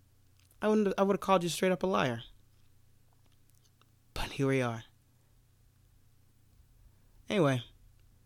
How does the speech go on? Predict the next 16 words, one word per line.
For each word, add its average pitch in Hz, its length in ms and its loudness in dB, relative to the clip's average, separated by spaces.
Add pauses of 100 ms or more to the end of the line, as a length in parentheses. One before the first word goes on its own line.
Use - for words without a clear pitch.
(140)
so 196 320 2
that's 214 200 6
what 226 80 8
I 208 40 8
have 196 120 4
to 180 100 -2
say 180 220 6
on 165 160 6
the 156 160 6
subject 147 360 0
for 151 120 2
now. 135 260 0 (100)
I'll 151 320 2
return 156 540 0
to 160 140 0
this 151 440 2